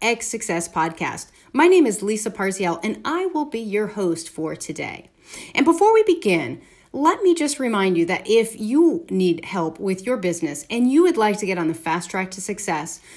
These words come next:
solving the problems that you face on a regular basis, know that I've been there and I've put together a program that can help you today.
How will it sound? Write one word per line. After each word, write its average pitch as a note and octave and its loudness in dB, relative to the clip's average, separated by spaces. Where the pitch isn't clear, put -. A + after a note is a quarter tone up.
solving F4+ 6
the F#4 4
problems G#3 0
that F#3+ -2
you A3 0
face G#3+ 2
on F#3+ -4
a F3 0
regular F3 -2
basis, F3+ -4
know D#4 4
that E4 2
I've C#4 0
been A3 -2
there G3+ 0
and F#3 -4
I've G#3+ -6
put E4 -2
together D4+ 0
a D4 -2
program C4 0
that F#3+ -2
can G#3 -4
help G3 -6
you E3 0
today. E3+ -6